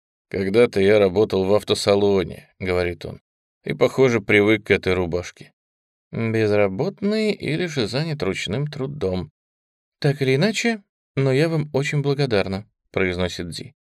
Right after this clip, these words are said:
«Вы повели себя как настоящий дружелюбный сосед. Обещаю вас больше не беспокоить. Заходите в любое время». Затем на его лице отражается тревога,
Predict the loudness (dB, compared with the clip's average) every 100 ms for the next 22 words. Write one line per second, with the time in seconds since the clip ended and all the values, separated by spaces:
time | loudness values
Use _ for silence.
0 | _ -6 -2 0 0 -2 -2 0 -2 -2
1 | -2 0 0 0 -2 0 0 2 0 -2
2 | -6 -4 -4 -2 -2 0 -2 -4 -6 -8
3 | -4 -6 -8 _ _ _ _ 2 4 2
4 | 2 2 2 2 -2 0 0 0 0 -4
5 | -4 -8 -10 -4 -2 -2 -10 _ _ _
6 | -8 -2 0 0 -2 -2 -4 -2 0 0
7 | 0 -2 -2 -6 -14 _ _ _ _ _
8 | -2 0 2 2 2 2 4 2 0 0
9 | -2 -2 -2 0 0 0 -2 -4 -2 -2
10 | 0 0 -2 -6 -14